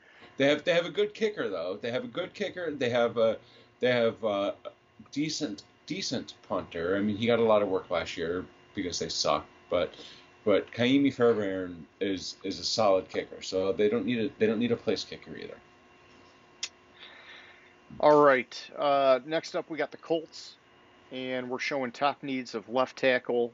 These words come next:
Speaker 2: wide receiver, cornerback, tight end,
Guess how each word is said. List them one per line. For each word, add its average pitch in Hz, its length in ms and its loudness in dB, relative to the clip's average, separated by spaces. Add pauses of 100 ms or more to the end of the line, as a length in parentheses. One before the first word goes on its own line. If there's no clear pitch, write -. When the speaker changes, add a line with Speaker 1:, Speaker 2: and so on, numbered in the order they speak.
Speaker 2:
wide 117 300 2
receiver, 123 720 -4 (240)
cornerback, 123 840 0 (380)
tight 127 300 0
end, 120 420 0